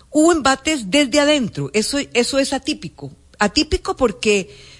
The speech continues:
porque desde afuera se puede esperar de todo, siempre de todo. Pero cuando emergen desde adentro, y pongo esta, este escenario,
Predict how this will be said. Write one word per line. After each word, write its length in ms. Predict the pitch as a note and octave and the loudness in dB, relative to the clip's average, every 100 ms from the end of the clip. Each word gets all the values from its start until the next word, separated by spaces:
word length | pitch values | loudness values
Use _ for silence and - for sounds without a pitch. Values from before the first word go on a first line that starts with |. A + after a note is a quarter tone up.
| - | -6
porque 260 | B3+ B3+ B3+ | -4 0 2
desde 220 | C4 B3 | 2 2
afuera 360 | B3+ D4 D4+ G4+ | -2 0 0 0
se 120 | - | -2
puede 300 | - C4 D4 | 0 2 2
esperar 440 | E4+ - A3+ A#3 B3+ | 0 -4 0 0 -2
de 220 | G3+ F#3+ | -4 -6
todo, 480 | - A3 F3+ C#3 - - _ _ | -2 -2 -2 -6 -14 -20 _ _
siempre 640 | - A#3+ C#4+ D4+ C#4+ E4 | -8 -2 0 0 0 0
de 120 | B3 | 0
todo. 460 | F3 G#3 E3+ A#2+ A2+ _ _ - - - | 0 -2 -2 -4 -12 _ _ -20 -20 -20
Pero 240 | - C4 C4 | -2 2 2
cuando 320 | B3+ B3 A#3 | 2 0 2
emergen 500 | B3 C#4+ D#4+ F#4+ F#4 | 2 2 0 -2 -2
desde 300 | C4+ A#3 G3 | -2 0 2
adentro, 580 | G#3 A#3 G3+ - F#3+ F#3+ | 4 2 -2 -2 -4 -4
y 100 | G#3+ | -8
pongo 680 | - A3+ A3+ A#3+ C4+ B3+ - | -2 0 0 0 0 -2 -6
esta, 720 | - G#3+ - - A3+ G3+ D3+ - - - | 0 0 0 -4 -2 -2 -4 -8 -20 -8
este 420 | F3+ - - G#3+ | -8 -6 -2 0
escenario, 640 | F#3+ A3 C4 G3+ C#3 C3 | 0 0 0 0 -2 -6